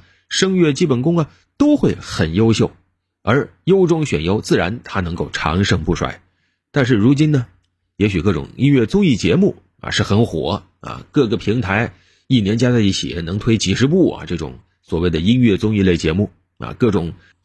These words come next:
什么流量啊、热搜话题啊也少不了。但是能不能够靠这种节目啊，靠各种短视频平台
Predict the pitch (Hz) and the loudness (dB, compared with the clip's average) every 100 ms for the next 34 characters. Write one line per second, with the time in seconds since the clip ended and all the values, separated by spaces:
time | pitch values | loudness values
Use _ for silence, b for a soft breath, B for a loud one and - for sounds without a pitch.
0 | _ _ _ - 80 85 85 131 123 117 | _ _ _ -8 -4 0 2 2 2 0
1 | 107 101 101 123 143 143 127 117 147 135 | 0 -2 -2 0 0 0 -2 -2 0 2
2 | 147 170 92 127 170 - _ _ _ _ | 2 2 0 0 0 -4 _ _ _ _
3 | _ - 190 123 - - _ _ _ - | _ 0 0 0 -4 -8 _ _ _ -6
4 | 82 147 151 87 107 98 b b - 147 | 0 2 2 0 0 -2 b b -4 -2
5 | 139 170 90 80 - 92 196 190 - _ | 0 0 0 -4 0 2 2 0 -4 _
6 | - - - 143 147 143 151 139 113 151 | -16 -16 -6 -2 0 0 0 0 0 0
7 | 139 160 127 139 175 | 0 2 2 2 0